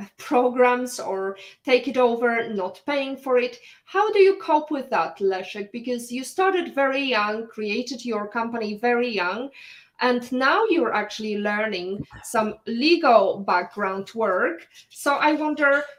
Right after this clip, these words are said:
what would be your number la-, one, uh, lesson to somebody who is aiming to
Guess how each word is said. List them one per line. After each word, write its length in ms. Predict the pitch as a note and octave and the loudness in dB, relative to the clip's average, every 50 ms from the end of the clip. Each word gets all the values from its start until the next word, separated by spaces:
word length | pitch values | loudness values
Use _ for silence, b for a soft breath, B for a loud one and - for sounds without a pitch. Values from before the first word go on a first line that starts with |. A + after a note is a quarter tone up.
| _ _ - | _ _ -12
what 400 | B3 B3 E4 G4 A#4+ A#4+ - - | -4 0 2 2 2 2 4 4
would 180 | F#4+ F#4+ F#4+ - | 4 4 4 2
be 260 | D4+ D4 C4+ B3+ B3 | 0 0 0 -2 -4
your 480 | A#3 A#3+ B3+ B3+ B3+ B3 B3 A#3+ - - | -2 0 2 2 4 4 4 2 0 -2
number 460 | A#3+ C4 C4+ C4+ B3+ C4+ B3+ B3 A#3 A3+ | -2 -2 -2 -2 2 2 4 4 4 2
la-, 320 | A3+ A3+ A#3 A#3+ - - | 2 2 2 2 2 0
one, 380 | A#3 A#3+ A#3+ A#3+ A#3+ B3+ B3 A#3 - - | 0 0 2 2 2 0 -2 -6 -4 -4
uh, 140 | A3+ A3 G#3+ | -2 -2 -2
lesson 580 | G#3 A3 B3 A#3+ A#3+ - A3+ G#3 G3+ G#3 G#3 - | -2 -2 -4 -4 -6 -6 -6 -6 -6 -6 -10 -10
to 400 | - A3 G#3+ G#3 G#3 G3+ G3+ G#3 | -8 -8 -6 -6 -6 -8 -10 -10
somebody 540 | G#3 - - C4+ C4 A#3 A#3+ A#3+ A3+ A3+ A3 | -8 -4 -4 -2 0 0 0 -2 -2 -4 -8
who 460 | - - A3+ G#3+ G#3+ G#3 G#3 G3+ - - | -10 -10 -8 -6 -6 -6 -6 -8 -8 -10
is 240 | G#3+ G#3 G3+ - - | -10 -10 -10 -8 -6
aiming 440 | G#3 G#3+ G#3 G3+ G3 G3 G3 G3+ G3 | -4 -4 -2 -2 -2 -2 -4 -4 -6
to 180 | - G3 G3+ | -8 -10 -10